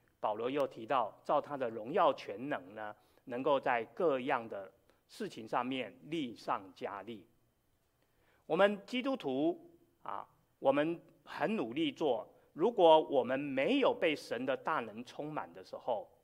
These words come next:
就算我们脑中知道神的旨意，我们往往也没有这个能力来做讨主喜悦的事情，啊，甚至也没有能力能够来结出果子。只有当神的这个大能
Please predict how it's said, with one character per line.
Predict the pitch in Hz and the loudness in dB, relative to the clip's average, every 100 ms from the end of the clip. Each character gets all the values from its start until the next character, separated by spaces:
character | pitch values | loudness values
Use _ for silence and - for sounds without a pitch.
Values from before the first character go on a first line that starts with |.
| _ _ _ - | _ _ _ 6
就 | 262 | 6
算 | 226 220 190 | 12 10 10
我 | 131 | 4
们 | 127 147 170 - | 4 0 -4 -4
脑 | 156 120 98 | 2 2 4
中 | 190 196 | 2 0
知 | 185 190 | -4 0
道 | 180 156 123 | 6 6 6
神 | - - 120 | -2 -4 2
的 | 214 | 2
旨 | 202 113 101 | 0 -10 -8
意， | 147 123 92 _ _ _ _ - | -4 -4 -6 _ _ _ _ -4
我 | 143 | -2
们 | 156 190 | -2 0
往 | 135 156 | 2 4
往 | 165 120 | 4 2
也 | 117 123 101 | 0 -6 -6
没 | 117 175 | -4 -2
有 | 123 | -2
这 | 131 | -2
个 | 131 | -4
能 | 113 104 113 | -4 -8 -8
力 | 151 147 98 - _ _ | -4 -4 -6 -20 _ _
来 | - 104 123 | -8 -6 -6
做 | - 151 123 | 0 0 0
讨 | - 120 135 | -4 -4 -4
主 | 139 | -6
喜 | - - - | -10 -18 -10
悦 | 113 | -10
的 | 123 | -8
事 | - - 117 | -16 -18 -18
情， | - - 87 _ _ _ _ | -18 -20 -20 _ _ _ _
啊， | 95 78 _ | -12 -12 _
甚 | 247 214 | 4 4
至 | 190 165 | 2 0
也 | 127 110 | 0 -2
没 | 170 | -2
有 | 156 | -2
能 | 110 117 | -4 -4
力 | 151 139 - - | -2 -2 -6 -20
能 | - 120 | -10 -6
够 | 135 135 | 0 0
来 | 107 | 0
结 | - 113 113 | -6 -12 -10
出 | 143 | -8
果 | 139 113 80 80 | -8 -10 -14 -18
子。 | - - _ _ _ - | -20 -20 _ _ _ -4
只 | 247 | 6
有 | 220 | 6
当 | 165 202 190 | 8 8 6
神 | - - 135 214 | -8 0 0 4
的 | 208 | 4
这 | - 170 | 4 0
个 | 143 - | -2 -2
大 | - 190 151 | 0 2 2
能 | 123 104 107 | -2 -6 -12